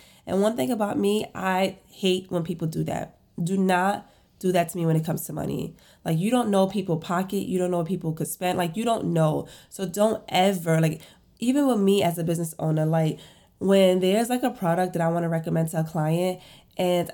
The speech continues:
I know it's pricey, like, anything over a hundred dollars is pricey to me for a, a product, period. But because I'm so confident in the products that we sell, like, I will tell the clients, like, "Hey,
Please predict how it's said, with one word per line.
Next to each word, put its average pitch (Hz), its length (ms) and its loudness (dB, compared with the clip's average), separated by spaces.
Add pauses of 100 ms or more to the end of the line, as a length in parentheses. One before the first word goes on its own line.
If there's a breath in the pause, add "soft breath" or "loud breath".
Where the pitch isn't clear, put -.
(100)
I 208 100 2
know 175 300 2
it's - 160 -4
pricey, 160 440 -4
like, 196 160 0
anything 339 360 2
over 180 240 4
a 160 80 6
hundred 160 220 2
dollars 147 280 2
is - 60 -16
pricey 151 320 -4
to 151 100 -6
me 143 120 0
for 131 280 -6 (100)
a, - 340 -4
a - 100 -4
product, - 500 -8
period. - 460 -6 (520 loud breath)
But 175 400 4 (960)
because 202 300 0
I'm 220 100 4
so 214 200 0
confident 190 640 0
in 165 220 2
the 151 120 0
products 160 420 0
that 170 160 -4
we 180 100 0
sell, 180 580 0 (420 soft breath)
like, 175 240 2
I 202 160 4
will 262 120 4
tell 254 200 2
the 254 100 0
clients, 170 480 0
like, - 180 -4
"Hey, 185 400 -4